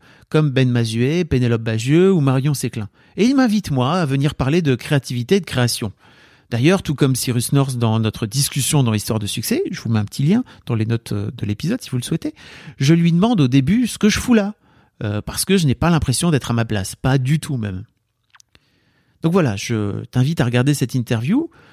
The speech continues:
Je te mets, pareil, un lien dans les notes du podcast. Kylian est doué. Et vous verrez, c'est assez, euh, intéressant de voir la façon dont je parle moi-même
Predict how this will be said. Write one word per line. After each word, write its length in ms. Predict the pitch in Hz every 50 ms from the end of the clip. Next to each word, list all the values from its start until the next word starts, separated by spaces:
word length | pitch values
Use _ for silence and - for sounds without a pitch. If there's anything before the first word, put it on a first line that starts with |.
| _ _ _
Je 460 | - - - - 117 110 110 104 107
te 140 | - - 120
mets, 180 | 120 139 147 139
pareil, 360 | - 120 110 147 180 170 127
un 100 | 95 101
lien 200 | 113 135 151 147
dans 100 | 131 120
les 100 | 113 113
notes 140 | 139 156 147
du 120 | 139 135
podcast. 460 | 127 127 123 - 202 320 - - - -
Kylian 260 | - 269 302 269 240
est 80 | 214
doué. 400 | 151 135 165 170 151 120 110 - _ _ _ -
Et 60 | 135
vous 120 | 123 127 123
verrez, 220 | 127 131 180 214
c'est 220 | - - 120 - - -
assez, 460 | 139 139 - - 196 202 196 185 151
euh, 220 | 127 120 117 143 - _ -
intéressant 440 | 143 131 - 147 139 131 - 196
de 80 | 170 135
voir 220 | 120 147 143 131
la 120 | 135 123 113
façon 280 | - 143 135 - 196
dont 120 | 175 143 123
je 100 | - -
parle 220 | - 160 160 147
moi-même 400 | 135 131 135 135 139 160 180 180